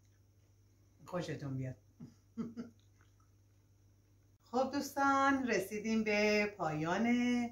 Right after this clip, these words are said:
این کلیپ. امیدوارم که خوشتون اومده باشه و استفاده بهینه رو از این برنامه هم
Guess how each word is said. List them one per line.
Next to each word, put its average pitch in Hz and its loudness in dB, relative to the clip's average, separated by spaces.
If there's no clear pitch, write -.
این 233 0
کلیپ. 247 2
امیدوارم 175 0
که 214 2
خوشتون 254 -2
اومده 233 4
باشه 220 0
و 196 2
استفاده 160 -2
بهینه 160 0
رو 233 2
از 170 2
این 220 -2
برنامه 233 2
هم 220 0